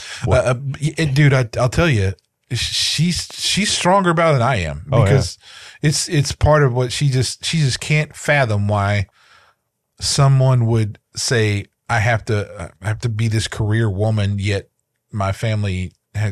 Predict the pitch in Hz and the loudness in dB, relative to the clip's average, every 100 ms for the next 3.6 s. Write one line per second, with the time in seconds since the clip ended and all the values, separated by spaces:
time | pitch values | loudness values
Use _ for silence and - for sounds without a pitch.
0 | - - 98 92 92 95 98 98 92 95 | -6 -4 -2 -2 -4 -4 -2 -2 -2 -4
1 | 90 90 104 73 73 120 104 107 92 104 | -4 -4 -6 -6 -8 -6 -6 -4 -6 -8
2 | 104 - 107 107 117 110 104 104 98 98 | -12 -10 -10 -8 -6 -2 -2 -2 -2 -2
3 | 90 92 87 92 - | -2 -4 -4 -6 -8